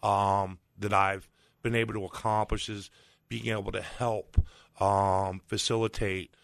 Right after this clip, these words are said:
these young wrestlers, um, get to where they wanna go. Um, the foster system is such a hard, hard system, um,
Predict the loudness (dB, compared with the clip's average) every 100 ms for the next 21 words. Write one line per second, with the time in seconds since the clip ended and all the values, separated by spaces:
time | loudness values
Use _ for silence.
0 | _ _ -6 -4 -2 0 0 2 6 6
1 | 6 2 2 2 0 -6 _ _ -20 _
2 | 4 6 6 2 -4 -6 -2 2 2 4
3 | 2 2 0 2 2 0 -2 -6 -6 -6
4 | -10 _ -20 _ _ 2 2 0 6 10
5 | 10 6 0 0 -2 -2 -4 -2 -2 2
6 | 4 4 2 0 -2 2 8 10 10 8
7 | 6 6 6 2 4 4 4 2 -2 -2
8 | -10 -16 -10 4 6 8 8 6 0